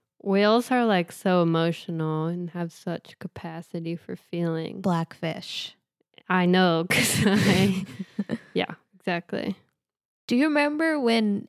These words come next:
Speaker 2: I revealed to you that I love that documentary? <laughs>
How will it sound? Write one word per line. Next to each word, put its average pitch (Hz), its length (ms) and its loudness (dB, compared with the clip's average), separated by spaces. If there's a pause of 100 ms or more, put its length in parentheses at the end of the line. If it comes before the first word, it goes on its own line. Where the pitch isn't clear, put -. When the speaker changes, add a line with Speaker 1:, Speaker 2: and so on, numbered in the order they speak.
(140)
Speaker 2:
I 196 120 2
revealed 165 600 2
to - 120 0
you 170 200 4
that 165 220 2
I 170 120 0
love 165 340 -2
that 170 300 0 (320)
documentary? 185 1040 4
<laughs> - 60 -2